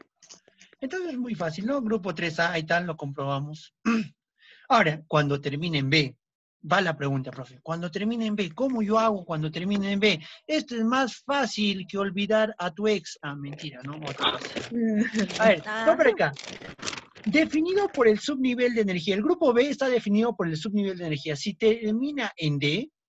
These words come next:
Speaker 1: se suma con los electrones de S anterior.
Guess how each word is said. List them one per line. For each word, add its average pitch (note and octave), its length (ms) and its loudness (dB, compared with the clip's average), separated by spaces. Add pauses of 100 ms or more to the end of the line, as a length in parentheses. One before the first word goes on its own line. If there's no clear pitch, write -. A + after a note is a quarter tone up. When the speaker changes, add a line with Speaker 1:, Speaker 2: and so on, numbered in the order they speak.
(220)
Speaker 1:
se G3+ 220 -2
suma A3+ 360 -2
con E3+ 180 -4
los D#3 220 -2
electrones D3+ 600 -4
de C#3+ 220 -2
S D3 220 -6
anterior. A#2+ 560 -8